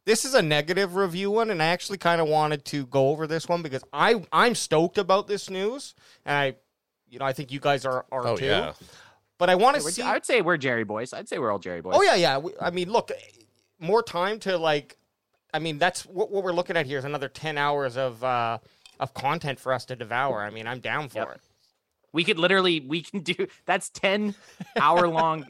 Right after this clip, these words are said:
Speaker 3: <laughs> podcast we can do
Speaker 2: Oh,
Speaker 3: because
Speaker 2: we're
Speaker 3: we can do watch, we can do either
Speaker 1: Docu
Speaker 3: watch-alongs
Speaker 1: review?
Speaker 3: or
Speaker 2: We're, we're
Speaker 3: yeah,
Speaker 2: doing the
Speaker 3: each
Speaker 2: af-, we're doing the
Speaker 3: episode we
Speaker 2: after
Speaker 3: can
Speaker 2: show.
Speaker 3: review.
Speaker 2: We're doing
Speaker 3: Yeah,
Speaker 2: the
Speaker 3: after
Speaker 2: after
Speaker 3: show.
Speaker 2: shows.
Speaker 3: So we love it. We absolutely love it. We love it if, if H B O is gonna do,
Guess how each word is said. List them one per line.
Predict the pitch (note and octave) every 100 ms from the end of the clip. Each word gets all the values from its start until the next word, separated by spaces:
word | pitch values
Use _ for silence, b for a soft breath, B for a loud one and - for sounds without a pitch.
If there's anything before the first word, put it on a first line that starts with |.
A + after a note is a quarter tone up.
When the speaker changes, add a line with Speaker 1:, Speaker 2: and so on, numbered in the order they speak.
| _
Speaker 3:
<laughs> | - _
podcast | D#3 D#3+ D#3+ D#3 C#3+ -
we | C#3
can | C#3 B2
do | D#3
Speaker 2:
Oh, | D3
Speaker 3:
because | B2+ C3+
Speaker 2:
we're | B2+ E3
Speaker 3:
we |
can | F3 E3
do | D#3+
watch, | C#3+ C#3 E3+ -
we | B2 D#3+
can | F#3+
do | D#3+ E3+ C#3+ D#3+
either | D3+
Speaker 1:
Docu | D3+ C#3
Speaker 3:
watch-alongs | E3+ F#3+ F3 -
Speaker 1:
review? | D#3+ F3
Speaker 3:
or | D#3+ D3 _ G#2+
Speaker 2:
We're, | A#2
we're | G#2 F3
Speaker 3:
yeah, | F#3+ C#3+
Speaker 2:
doing | D3 D3
the |
Speaker 3:
each | C#3
Speaker 2:
af-, | G3
we're | C3+ C3+
doing | D#3+ C#3+
the |
Speaker 3:
episode | C#3
we |
Speaker 2:
after | F3+ -
Speaker 3:
can | E3+
Speaker 2:
show. | B2
Speaker 3:
review. | A2+ A2 - _
Speaker 2:
We're | G#2
doing | A2+ G#3+
Speaker 3:
Yeah, | D#3+
Speaker 2:
the |
Speaker 3:
after | A2+ D#3+
Speaker 2:
after | B2
Speaker 3:
show. | G#2+
Speaker 2:
shows. | D#2+ D2+ - _ _ _ -
Speaker 3:
So |
we | E3+ G#3
love | A#3 A3+
it. | A#2+ -
We | C3 G3+
absolutely | G#3 A3+ G#3+ G#3 G3
love | F3 C3+
it. | A2+
We | C#3
love | D#3 D#3+
it |
if, | D#3 -
if | B2+ -
H | C#3+ C#3
B | D3+
O | C#3
is | B2
gonna | C#3 C3
do, | C3+ C3 B2+